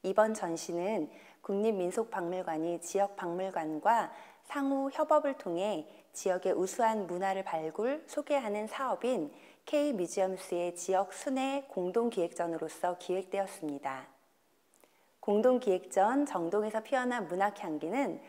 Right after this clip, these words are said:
정동이라는 공간과 학교, 그리고 여학생들의 생활을 문학이라는 매개를 통해 살펴본 전시입니다. 이번 전시는 대한제국의 중심이자 근대와 전근대의 시간이 교차한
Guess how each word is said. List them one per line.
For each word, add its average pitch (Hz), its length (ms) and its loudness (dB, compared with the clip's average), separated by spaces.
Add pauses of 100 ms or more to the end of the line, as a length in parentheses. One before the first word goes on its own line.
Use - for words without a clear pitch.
(260)
정동이라는 214 840 2
공간과 180 920 0
학교, - 520 -4 (300)
그리고 185 360 0
여학생들의 185 800 2
생활을 226 640 2 (280)
문학이라는 220 680 4
매개를 202 440 2
통해 220 220 -4
살펴본 240 500 -2
전시입니다. 151 960 -4 (640)
이번 208 260 4
전시는 175 720 0 (320)
대한제국의 196 760 2
중심이자 180 880 0 (340)
근대와 175 680 4
전근대의 190 760 0
시간이 254 360 0
교차한 180 640 -2